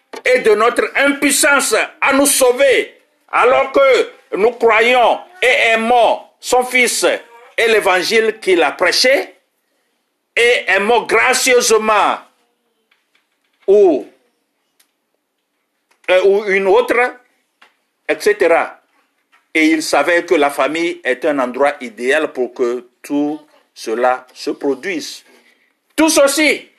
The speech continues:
les biens se produisent dans la famille, les, les, les mâles aussi se pro-, produisent dans une famille.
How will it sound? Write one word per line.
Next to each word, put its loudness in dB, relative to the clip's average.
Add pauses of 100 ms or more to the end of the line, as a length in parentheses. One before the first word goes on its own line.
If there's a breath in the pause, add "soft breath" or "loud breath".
(920)
les 0
biens -2
se 0
produisent 0
dans 0
la 0
famille, -4 (420)
les, 0
les, 2
les 0
mâles 2
aussi 0
se 0
pro-, -2 (300)
produisent 0 (120)
dans 0
une 0
famille. 0